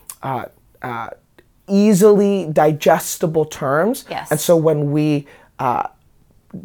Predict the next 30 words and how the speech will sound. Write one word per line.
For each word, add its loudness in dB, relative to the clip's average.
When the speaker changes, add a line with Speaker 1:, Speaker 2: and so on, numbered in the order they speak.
Speaker 1:
dissect 2
it 6
or, 4
or, 4
um, 0
explain 0
it 2
with 0
that 0
type 0
of 0
depth, 4
it 4
may 2
feel 0
jarring 2
at 0
first 2
Speaker 2:
Mm-hmm. -8
Speaker 1:
because -2
we've, -4
uh, -4
grown -2
accustomed -4
to -2
a -4
certain 0
language 0
that -4
says -2